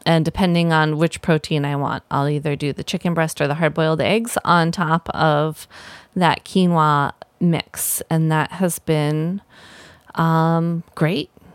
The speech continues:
for me. It feels good, it tastes good, and,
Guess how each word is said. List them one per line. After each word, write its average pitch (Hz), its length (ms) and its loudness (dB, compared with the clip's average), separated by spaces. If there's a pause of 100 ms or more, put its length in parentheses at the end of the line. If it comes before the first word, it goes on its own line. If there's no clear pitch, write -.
(100)
for 170 180 -4
me. 143 220 -4
It - 120 -16
feels 214 360 -2
good, 220 300 2
it - 120 -6
tastes - 340 -4
good, 190 560 0 (600)
and, 160 840 0